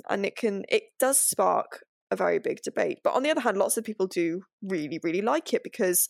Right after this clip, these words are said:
if you turn that on its head, um, a lot of people think that autism, you know, getting a diagnosis was the finding the missing piece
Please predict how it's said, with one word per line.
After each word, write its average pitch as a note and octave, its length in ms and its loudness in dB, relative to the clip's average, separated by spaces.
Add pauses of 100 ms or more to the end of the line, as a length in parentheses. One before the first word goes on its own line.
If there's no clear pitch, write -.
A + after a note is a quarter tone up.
(240)
if - 60 -20
you A3+ 80 -4
turn A#3+ 220 0
that G#3+ 120 2
on F#3+ 120 2
its - 160 -2
head, F3+ 420 2 (180)
um, F3 440 -2 (100)
a F#3 80 2
lot G3 140 2
of G3 80 -6
people G3 220 -8
think F#3+ 360 -4 (340)
that F#3 200 2
autism, G3 800 0 (100)
you G#3+ 80 -4
know, F#3 80 -2
getting - 260 0
a F#3+ 40 2
diagnosis G3 680 2
was G3+ 220 -4
the F#3 420 -4
finding F#3+ 540 -2
the F#3 60 -4
missing F#3+ 400 -2
piece - 420 -6